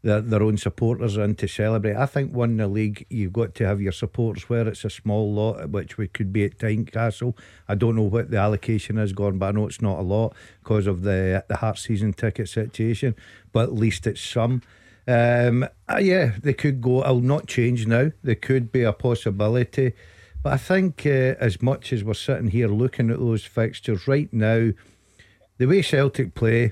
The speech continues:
I think it was three nil last time they went to Tynecastle. I, I would fancy Celtic very strongly on that day to lift the title.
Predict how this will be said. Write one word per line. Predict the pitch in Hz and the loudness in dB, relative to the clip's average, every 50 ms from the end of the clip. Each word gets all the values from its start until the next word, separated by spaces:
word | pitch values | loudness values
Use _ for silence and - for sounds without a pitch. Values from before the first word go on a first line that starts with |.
| - _ - | -2 _ -10
I | - | -10
think | 98 - - 175 - - | -6 -2 -2 -2 0 0
it | 139 | -2
was | 110 101 - | -4 -4 -8
three | - - - 123 123 117 | -12 -10 -8 -6 -4 -2
nil | 117 117 117 117 120 | -2 -2 -2 -2 -2
last | 123 120 110 - - | -2 -4 -4 -4 -4
time | 120 113 117 | -4 -4 -2
they | 113 110 | -2 -2
went | 113 113 107 - | -2 -4 -4 -6
to | - 101 | -8 -6
Tynecastle. | - - 113 110 107 - - 117 113 110 - - 123 120 - - - - _ _ _ _ _ _ - | -4 -2 -2 -2 -2 -2 -2 -2 -2 -2 -2 -4 -6 -8 -8 -10 -18 -20 _ _ _ _ _ _ 0
I, | 123 120 123 127 139 | 2 4 4 4 2
I | - 135 131 139 147 139 | 2 2 2 2 2 0
would | 120 127 127 101 | 0 -2 -2 -4
fancy | - - 123 117 113 107 - - 104 | -4 -2 0 0 0 0 -2 -4 -6
Celtic | - - 110 110 107 - 117 101 | -2 0 0 0 0 -2 -2 -4
very | 98 87 107 107 110 107 98 | -2 0 0 2 2 2 0
strongly | - - - 117 104 104 101 104 | -2 -4 -4 -2 -2 0 0 0
on | 101 101 101 | 0 0 0
that | 101 101 101 - | 0 0 -2 -2
day | - 107 101 101 | -2 -2 0 -2
to | - - 95 | -2 -4 -4
lift | 90 95 - - - | -4 -4 -4 -4 -6
the | 101 | -8
title. | - - 98 92 | -8 -8 -10 -10